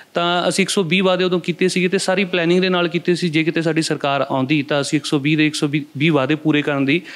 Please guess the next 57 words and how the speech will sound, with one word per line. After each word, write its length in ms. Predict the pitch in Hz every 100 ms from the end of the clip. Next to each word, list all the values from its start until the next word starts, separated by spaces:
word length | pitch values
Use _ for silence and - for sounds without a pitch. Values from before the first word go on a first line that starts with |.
| - -
ਸਥਿਤੀ 340 | - 185 185
'ਚ 120 | 175
ਹੁੰਦੇ। 180 | 170 170
ਪੰਜਾਬ 400 | 165 156 147 139
ਦੀ 120 | 160
ਜਿਹੜੀ 180 | 151 156
ਸਰਕਾਰ 440 | 151 143 139 135
ਆ 60 | 143
ਉਹਦੇ 140 | 139
ਕੋਲ 140 | 147 147
ਜਿੰਨੀਆਂ 260 | 139 139
ਪਾਵਰਾਂ 440 | 139 127 123 131 135
ਨੇ, 80 | 131
ਜਿੰਨੀਆਂ 260 | 135 135
ਉਹਦੇ 80 | 135
ਕੋਲ 120 | 156
ਰਿਸੋਰਸਿਜ਼ 500 | 135 - 127 120 135
ਨੇ, 80 | 143
ਉਹਦੇ 140 | 139
ਨਾਲ 140 | 147 151
ਉਹ 80 | 147
ਇੱਕ 80 |
ਸੌ 120 | - 135
ਵੀਹ 160 | 151
ਵਾਅਦੇ 180 | 131 139
ਪੂਰੇ 240 | 139 135 143
ਹੋ 60 | 160
ਸਕਦੇ 320 | 151 123 113
ਸੀ। 200 | 107 139
ਅ, 920 | - - - - - - 156 156 -
ਰਹਿੰਦਾ 240 | - 170 202
ਖੁੰਦਾ 180 | 208 202
ਸਾਡੇ 200 | 190 175
ਕੋਲ 180 | 190
ਦਿੱਲੀ 220 | 165 165 175
ਦਾ 100 | 175
ਮਾਡਲ 320 | 151 151 170
ਹੈ। 40 |
ਦਿੱਲੀ 260 | 156 160 170
'ਚ 80 | 156
ਦੋ 160 | 156
ਹਜ਼ਾਰ 160 | 160 165
ਪੰਦਰਾਂ 340 | 151 147 160
'ਚ 80 | 160
ਜਦ, 220 | 160 156
ਅ, 280 | - 156 143
ਸਾਡੀ 220 | 135 147
ਦੂਸਰੀ 300 | 147 143 -
ਵਾਰ 120 | 160 156
ਸਰਕਾਰ 420 | 151 131 135 135
ਆਈ 140 | 131
ਸੀ 140 | 123 135
ਤਾਂ 120 | 143
ਉਦੋਂ 160 | 147
ਅਸੀਂ 140 | 143 156
ਸੱਤਰ 320 | 156 - 156
ਵਾ-, 180 | 147